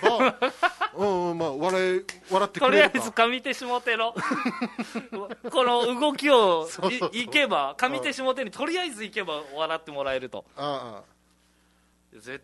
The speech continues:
Speaker 2: 対じゃん。
Speaker 1: まあまあ、
Speaker 2: これ、なんかや-、
Speaker 1: 確かにな。
Speaker 2: なんかの企画でやってほしいな、どっかで。
Speaker 1: 出し物でなんかあったら面白いよな。保育園の営業ってないもんな。保育園、幼稚園のネタ出演営業みたいな。
Speaker 2: 聞いたことないね。
Speaker 1: 聞いたことないな。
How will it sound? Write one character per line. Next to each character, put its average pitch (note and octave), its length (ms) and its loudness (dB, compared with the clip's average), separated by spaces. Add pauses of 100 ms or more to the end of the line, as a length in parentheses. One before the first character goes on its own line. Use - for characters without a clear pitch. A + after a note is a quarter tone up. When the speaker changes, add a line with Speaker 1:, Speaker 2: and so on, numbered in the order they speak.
Speaker 2:
対 C#3 220 0
じ C3 160 -6
ゃ A#2 60 0
ん。 - 20 2
Speaker 1:
ま C#3+ 120 2
あ B2 40 -4
ま C3+ 60 0
あ、 C#3 40 0
Speaker 2:
こ C#3 60 -2
れ、 C3+ 160 -2
な D3+ 140 2
ん C#3+ 40 -6
か B2+ 140 -2
や-、 B2 100 0
Speaker 1:
確 B2+ 120 -8
か - 80 -20
に C3+ 80 -12
な。 C#3+ 60 2
Speaker 2:
な E3 40 0
ん F3+ 80 -4
か E3 140 0
の C3 100 -4
企 - 320 -14
画 C#3 60 -6
で C3 80 -4
や B2+ 100 0
っ - 20 -4
て - 160 -12
ほ D#3 100 -4
し D3 180 -10
い B2+ 40 -8
な、 G#2+ 180 -6
ど - 20 -10
っ - 20 -12
か G#2 60 -4
で。 F#3+ 60 4
Speaker 1:
出 G#3 60 4
し C#4 120 0
物 C#4+ 200 2
で E3 200 2
な D3+ 100 -2
ん D3 60 -4
か C#3+ 140 -2
あ - 20 0
っ - 100 -6
た - 80 0
ら E3+ 80 2
面 D#3+ 160 -2
白 F3 240 -2
い - 20 -2
よ A#2 120 -6
な。 G2 180 -10 (920)
保 D4 180 6
育 D4+ 180 4
園 B3+ 140 6
の E3 80 2
営 E3+ 140 4
業 E3+ 140 2
っ E3+ 40 0
て D#3 100 -8
な D#3 80 0
い E3+ 60 0
も C3+ 100 -8
ん A2 60 -12
な。 A#2+ 100 -6
保 G3 160 2
育 G3+ 160 2
園、 F#3+ 80 2
幼 F#3 120 2
稚 F#3 180 -2
園 E3 100 -4
の B2+ 220 -10 (340)
ネ E3+ 140 -2
タ G3+ 140 0
出 - 280 -2
演 G3 120 -2
営 - 20 -10
業 - 20 -2
み G3 200 2
た D#3 60 -2
い - 40 0
な。 C#4 60 4
Speaker 2:
聞 - 20 0
い - 20 0
た C#4 100 4
こ A#3+ 80 2
と E3+ 120 0
な C3+ 120 -2
い A#2 60 -8
ね。 C3+ 120 -6
Speaker 1:
聞 G#3 100 -2
い G3+ 40 -4
た G3+ 60 0
こ E3+ 80 -4
と B2 80 -8
な G#2 60 -10
い F#2 40 -14
な。 F2 140 -18